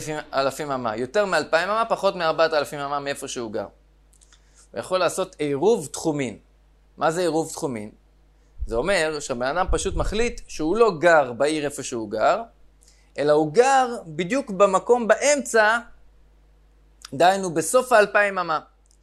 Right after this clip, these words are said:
זאת אומרת, הרי למה אסור לי לצאת יותר מאלפיים אמה מאיפה שאני גר?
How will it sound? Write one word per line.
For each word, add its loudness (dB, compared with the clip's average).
זאת -10
אומרת, 0
הרי 0
למה 4
אסור -2
לי 0
לצאת 0
יותר 0
מאלפיים 0
אמה 0
מאיפה 0
שאני -2
גר? 4